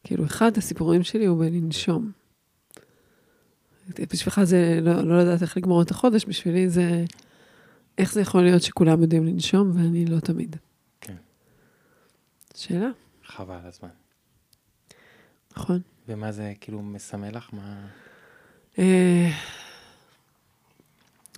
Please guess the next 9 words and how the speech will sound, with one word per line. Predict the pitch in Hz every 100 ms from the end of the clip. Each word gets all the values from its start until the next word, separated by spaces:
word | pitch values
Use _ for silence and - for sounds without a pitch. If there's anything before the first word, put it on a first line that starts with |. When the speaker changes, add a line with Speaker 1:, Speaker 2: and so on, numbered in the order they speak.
| - - - - -
Speaker 1:
בסיפור | 185 - 185 254 294
שלי, | - 208 220 277 311 - - 208 -
<laughs> | 233 - _ -
אני | - -
לא | 220
יודעת | - - -
אם |
הוא | 202
נכון, | 185 202 - 240 196